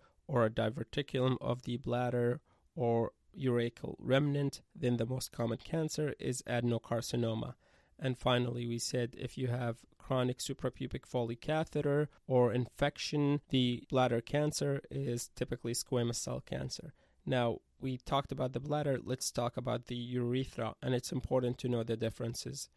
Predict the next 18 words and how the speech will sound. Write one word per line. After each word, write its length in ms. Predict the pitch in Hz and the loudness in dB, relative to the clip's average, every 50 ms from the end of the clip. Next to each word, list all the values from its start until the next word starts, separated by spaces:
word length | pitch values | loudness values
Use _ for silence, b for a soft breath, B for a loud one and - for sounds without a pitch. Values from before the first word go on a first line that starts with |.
| _ | _
Now, 300 | - 131 123 120 117 - - - - | 0 2 2 4 2 0 -2 -10 -20
for 460 | - - - 123 120 117 117 113 - - _ 160 | -18 -4 0 2 4 4 4 2 0 -2 _ -8
the 180 | - 123 117 | -6 -6 -4
prostatic 800 | 117 - - 117 120 113 - - - 143 143 147 - _ - - _ _ | -4 -4 -2 -2 -2 -2 -4 -2 -2 0 0 0 -4 _ -18 -20 _ _
urethra, 680 | - 127 127 123 120 131 131 - - 139 139 139 147 165 - _ | -2 0 0 2 2 0 -2 -2 0 0 0 0 0 -4 -8 _
most 300 | - 135 127 127 - - | 2 2 2 2 2 -2
common 360 | - - 127 120 120 120 120 | -4 -2 0 0 0 0 -2
cancer 520 | 120 - - 147 147 151 - - 147 139 127 | -4 -4 -2 -2 -2 -2 -2 -2 -2 -2 0
would 160 | 120 120 - | -2 -2 -4
still 320 | - - - 135 123 123 | -4 -4 -2 0 0 0
be 180 | 123 127 123 120 | 0 -2 -4 -4
transitional 680 | - - - 120 117 117 120 120 - - - 120 113 113 | -4 -4 -2 -2 -2 0 -2 -4 -4 -4 -4 -2 -2 -2
cell 240 | - - - 117 120 | -4 -2 -2 -4 -4
cancer, 460 | - - 123 127 131 - - 123 123 | -4 -2 -2 -2 0 0 -2 -2 -2
just 280 | 120 - 120 - - - | -2 -2 -4 -4 -2 -4
like 180 | 131 131 - | -6 -6 -4
the 100 | - 117 | -6 -8
bladder. 460 | 127 131 120 120 131 135 139 - 139 | -4 -2 -2 0 0 0 -2 -4 -4